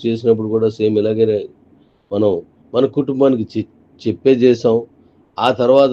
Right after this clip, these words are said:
జరిగినటువంటి మీటింగ్స్ చెప్పే చేసాం. ఆ తర్వాత సన్ రే మీటింగ్‌లకు వెళ్తున్నప్పుడు కూడా ఇలాగే తీసుకొచ్చాం. రేపు మీకు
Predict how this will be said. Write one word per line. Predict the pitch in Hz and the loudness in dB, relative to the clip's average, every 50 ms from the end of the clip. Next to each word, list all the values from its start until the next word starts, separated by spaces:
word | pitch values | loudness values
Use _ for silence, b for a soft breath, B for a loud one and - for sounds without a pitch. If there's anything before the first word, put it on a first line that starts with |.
| 131 120 123 | 0 -2 -2
జరిగినటువంటి | 123 117 120 117 120 120 113 113 117 117 117 117 | -2 -2 -2 -4 -4 -4 -2 -2 -2 -2 -2 -2
మీటింగ్స్ | 117 117 107 117 117 110 113 92 - - | -4 -4 -6 -6 -8 -8 -8 -10 -10 -10
చెప్పే | 92 - _ - 120 113 107 | -12 -12 _ -6 -6 -4 -4
చేసాం. | 110 107 107 - 113 107 110 113 _ b b b b b - | -4 -6 -4 -4 -4 -4 -4 -8 _ b b b b b -8
ఆ | - 110 | -6 -4
తర్వాత | 113 117 120 120 131 135 131 113 - | -2 0 4 6 6 6 6 2 2
సన్ | - 117 123 123 131 | 0 0 0 2 4
రే | 139 135 | 4 4
మీటింగ్‌లకు | 131 127 123 120 123 123 120 120 | 4 2 0 0 -2 -2 0 -2
వెళ్తున్నప్పుడు | 120 113 113 123 120 120 120 117 120 120 | -2 -2 -4 -6 -4 -4 -4 -4 -6 -6
కూడా | 113 104 | -6 -4
ఇలాగే | 107 117 127 127 127 127 107 110 | -2 0 0 0 0 -2 -4 -6
తీసుకొచ్చాం. | 110 - - - 107 - - 107 104 110 110 - _ b b b _ - | -12 -14 -8 -10 -10 -8 -6 -6 -6 -6 -6 -12 _ b b b _ -16
రేపు | 107 95 117 117 104 107 | -6 -4 -4 -2 -2 -2
మీకు | 113 110 101 113 | -2 -2 -2 -4